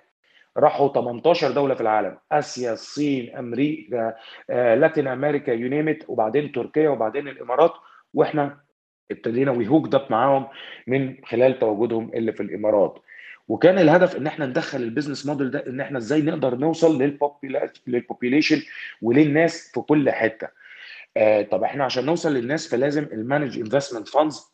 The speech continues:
هي دي الوسيلة الوحيدة. اصطدمنا بعقبة تشريعية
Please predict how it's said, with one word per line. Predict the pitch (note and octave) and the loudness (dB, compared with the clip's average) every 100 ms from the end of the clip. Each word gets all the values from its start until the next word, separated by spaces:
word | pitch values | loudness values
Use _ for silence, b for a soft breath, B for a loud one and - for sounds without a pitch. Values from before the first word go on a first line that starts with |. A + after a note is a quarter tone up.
| _ | _
هي | A#2+ C#3+ | 0 2
دي | B2+ C3 D3 - - | 2 0 -2 -6 -6
الوسيلة | F#2 F2 F2 F#2 F2 C#3 C3+ | -2 -2 0 -2 2 4 6
الوحيدة. | C3 G#2 A#2 G#2 C3+ G#2+ - _ _ _ _ B B B B B | 6 4 0 2 2 2 0 _ _ _ _ B B B B B
اصطدمنا | F#2+ - B2+ D#3 F3 F3 E3+ | -4 0 4 4 4 2 2
بعقبة | A#2+ A#2+ D#3 D3 C3+ A#2 - - | 0 4 4 4 2 0 -6 -10
تشريعية | G#2 - A2+ G#2+ C3+ D#3+ D#3+ - | -6 -4 -2 0 2 2 2 -2